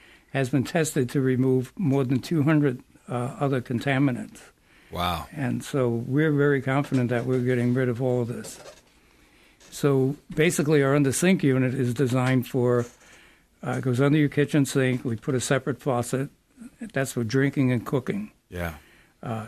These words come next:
Speaker 1: you're not too concerned in the shower that you're absorbing these things. What you will absorb in the shower is the chlorine and chloramine.
Speaker 2: Okay.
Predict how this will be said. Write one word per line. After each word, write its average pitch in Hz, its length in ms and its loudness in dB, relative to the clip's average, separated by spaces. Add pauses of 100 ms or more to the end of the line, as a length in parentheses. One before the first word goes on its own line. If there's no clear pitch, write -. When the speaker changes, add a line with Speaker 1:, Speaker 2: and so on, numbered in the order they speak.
Speaker 1:
you're 123 160 -2
not 139 200 2
too 143 140 -4
concerned 127 520 0
in 123 80 2
the 120 80 0
shower 123 400 0
that 117 180 -2
you're 123 140 -2
absorbing 120 540 -2
these 117 200 -4
things. 117 380 -2 (720)
What 127 120 -2
you 127 140 0
will 220 240 4
absorb 123 520 0
in 120 120 2
the 120 80 0
shower 120 420 0
is 107 140 -6
the - 100 -10
chlorine 127 500 0
and 113 100 -2
chloramine. 120 560 -4 (560)
Speaker 2:
Okay. 85 260 -8